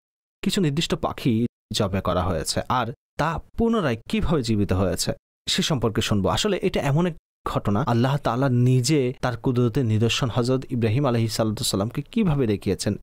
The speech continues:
এর মূল কাহিনী কি ছিল? আসুন আমরা সেই ঘটনা শুনি। হযরত ইব্রাহিম খলিলুল্লাহ আলাইহিস সালাতু সালাম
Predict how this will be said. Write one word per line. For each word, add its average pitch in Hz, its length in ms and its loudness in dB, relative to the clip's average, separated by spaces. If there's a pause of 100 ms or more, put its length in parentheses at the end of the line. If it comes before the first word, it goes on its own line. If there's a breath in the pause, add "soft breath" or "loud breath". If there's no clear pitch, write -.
(100)
এর 156 220 2
মূল 123 360 2
কাহিনী 104 380 -2
কি - 180 -10
ছিল? - 260 -6 (340)
আসুন 107 280 -2
আমরা 98 220 0
সেই 104 200 0
ঘটনা 117 360 -4 (120)
শুনি। 113 340 -2 (260)
হযরত 214 360 0
ইব্রাহিম 170 440 0
খলিলুল্লাহ 156 680 0 (200 loud breath)
আলাইহিস 139 380 0
সালাতু 110 380 0
সালাম 123 360 0